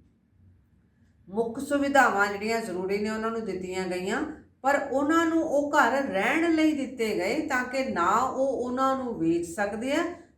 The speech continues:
ਤੇ ਨਾ ਉਹ ਉਹਨਾਂ ਨੂੰ ਅੱਗੇ ਕਿਰਾਏ 'ਤੇ ਦੇ ਸਕਦੇ ਆ। ਪਰ ਤੁਹਾਨੂੰ ਪਤਾ ਹੀ ਹੈ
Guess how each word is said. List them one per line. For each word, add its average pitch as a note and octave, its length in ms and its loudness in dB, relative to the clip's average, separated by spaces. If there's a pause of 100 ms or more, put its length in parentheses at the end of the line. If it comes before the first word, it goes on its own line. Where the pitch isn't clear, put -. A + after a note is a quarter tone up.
ਤੇ C#4+ 100 8
ਨਾ A#3 400 4
ਉਹ C#4 300 0
ਉਹਨਾਂ C4+ 340 -2
ਨੂੰ C#4 180 -4
ਅੱਗੇ B3+ 240 -6
ਕਿਰਾਏ G#3+ 400 2
'ਤੇ F3 180 -4
ਦੇ D3 160 -4
ਸਕਦੇ C3 420 -12
ਆ। C3+ 80 -16 (240)
ਪਰ A#3 200 2 (840)
ਤੁਹਾਨੂੰ G#3 340 -6
ਪਤਾ F3+ 220 -4
ਹੀ E3+ 180 -4
ਹੈ C#3+ 140 -6